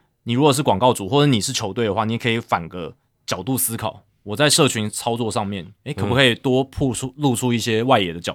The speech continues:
Speaker 1: 度？
Speaker 2: 没错。
Speaker 1: 对啊，那搞不好是另外一个商机嘛，因为现在这个时代就是短影音，还有就是社群的时代，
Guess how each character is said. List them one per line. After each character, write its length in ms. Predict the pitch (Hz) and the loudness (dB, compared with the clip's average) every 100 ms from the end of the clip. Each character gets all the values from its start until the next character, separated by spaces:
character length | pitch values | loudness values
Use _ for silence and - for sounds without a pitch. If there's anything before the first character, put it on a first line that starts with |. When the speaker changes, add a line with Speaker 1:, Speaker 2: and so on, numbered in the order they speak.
| - | -8
Speaker 1:
度？ 180 | 95 - | -12 -6
Speaker 2:
没 120 | 101 | -4
错。 260 | 104 120 95 | 0 2 2
Speaker 1:
对 120 | 110 | 2
啊， 160 | 98 101 _ _ | -2 -4 _ _
那 80 | 156 | 0
搞 140 | 131 | 2
不 100 | 110 | 6
好 80 | 139 | 6
是 220 | 123 143 | 6 2
另 200 | 127 151 | 2 4
外 120 | 139 123 | 6 6
一 40 | |
个 60 | 107 | 4
商 200 | 113 104 | 0 0
机 120 | 101 | -4
嘛， 140 | 98 | -6
因 80 | 110 | 0
为 160 | 165 160 - _ _ - | 0 0 -4 _ _ -12
现 380 | - 226 156 143 | 2 6 6 6
在 240 | 170 143 | 4 4
这 120 | 143 | 4
个 80 | 123 | -2
时 220 | - 92 | -4 -4
代 180 | 98 107 | -2 -2
就 140 | 110 | -2
是 260 | 110 120 104 | -4 -4 -6
短 260 | 98 104 104 | -4 -2 -2
影 140 | 107 | -2
音， 260 | 92 104 107 | -4 -4 -4
还 140 | 104 | -4
有 120 | 104 95 | -6 -6
就 100 | 110 | -4
是 60 | |
社 220 | 104 123 | -2 0
群 180 | 104 90 | -2 -6
的 60 | 85 | -8
时 200 | - 82 | -8 -8
代， 280 | 92 - | -8 -10